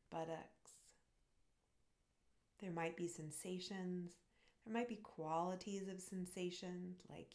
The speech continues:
heat or coolness. You might feel sensations that feel smooth.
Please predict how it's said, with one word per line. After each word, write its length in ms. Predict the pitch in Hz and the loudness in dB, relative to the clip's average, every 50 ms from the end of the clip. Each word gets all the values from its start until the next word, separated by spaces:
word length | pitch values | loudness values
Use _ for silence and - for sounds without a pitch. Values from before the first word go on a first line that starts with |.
| - - - | -16 -12 -8
heat 360 | - 196 190 - - - - - - _ _ _ _ _ _ _ _ _ - - - _ _ _ _ - - - - | -6 -6 -6 -8 -10 -12 -14 -14 -16 _ _ _ _ _ _ _ _ _ -20 -20 -20 _ _ _ _ -20 -20 -12 -8
or 160 | 165 175 - - - - | -6 -6 -6 -6 -10 -14
coolness. 960 | - - - - 220 202 196 190 180 175 170 170 165 165 - - - - - - - - - _ _ _ _ _ _ _ _ _ _ _ _ - - - _ - - - - - - - - - - - - 233 | -18 -8 0 2 2 4 4 4 2 2 0 -2 -4 -8 -12 -16 -18 -18 -20 -20 -20 -20 -20 _ _ _ _ _ _ _ _ _ _ _ _ -20 -20 -20 _ -20 -20 -20 -20 -20 -20 -20 -20 -20 -20 -14 -8 -4
You 100 | 190 175 | -2 0
might 280 | 160 143 147 147 - - - - | 0 0 -2 -2 -4 -10 -10 -6
feel 500 | 175 165 156 151 147 143 143 143 143 135 - - - - - - - - - - - - _ - - - - - - - - - | -4 -2 0 0 0 0 -2 -2 -4 -6 -10 -18 -20 -20 -20 -20 -20 -20 -20 -20 -20 -20 _ -20 -20 -20 -20 -20 -20 -20 -12 -8
sensations 600 | 190 170 156 - 175 160 156 156 - 156 156 156 | -6 -6 -4 0 2 2 2 2 0 -2 -4 -4
that 180 | 135 - - | -6 -6 -6
feel 160 | - 147 143 | -6 -6 -4
smooth. 800 | 143 - - - 196 190 202 202 196 190 185 185 185 180 180 180 | -4 -4 -4 -2 0 2 2 2 2 2 2 2 2 0 0 -2